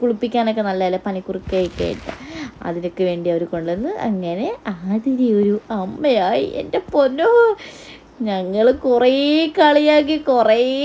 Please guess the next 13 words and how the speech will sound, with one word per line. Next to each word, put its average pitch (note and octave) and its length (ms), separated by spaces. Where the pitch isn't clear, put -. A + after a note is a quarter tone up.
കാര്യമൊക്കെ D#4 640
ഉണ്ടായത്. C#4+ 460
രസമായിരുന്നു D#4 840
നമ്മുടെ C#4+ 200
കാര്യം A3+ 380
എന്തായാലും. G#3+ 500
അങ്ങനെ F3 440
ഞങ്ങൾ F3+ 320
വേണ്ടി F3+ 340
ഇനി F#3 100
അവരെ F#3 180
കൊണ്ടുവിടാൻ G#3+ 520
വേണ്ടി F#3+ 140